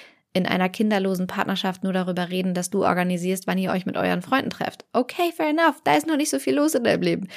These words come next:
Ja, aber stell dir vor, da kommt ein Kind dazu. Dann hast du noch deinen, deinen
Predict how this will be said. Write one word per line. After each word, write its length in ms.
Ja, 180
aber 100
stell 200
dir 100
vor, 160
da 80
kommt 220
ein 60
Kind 220
dazu. 360
Dann 200
hast 180
du 40
noch 140
deinen, 460
deinen 440